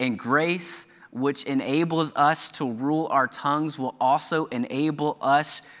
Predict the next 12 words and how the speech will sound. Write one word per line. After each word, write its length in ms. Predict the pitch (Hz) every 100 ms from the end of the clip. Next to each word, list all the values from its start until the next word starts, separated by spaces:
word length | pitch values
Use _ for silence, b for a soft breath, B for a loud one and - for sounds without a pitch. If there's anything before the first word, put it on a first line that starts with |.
| B
to 140 | - 127
rule 540 | 107 139 147 147 139 -
all 220 | 131 135
of 140 | 127
our 180 | 120 113
actions. 840 | 110 104 - - 95 - - - - _ _ _ _ _ _ _ _ _ _ _ _ _ _ _ _ _
Chew 220 | - 139
on 80 | 123
that 180 | 117 -
for 160 | 107
a 60 | 98
moment. 300 | 95 87 -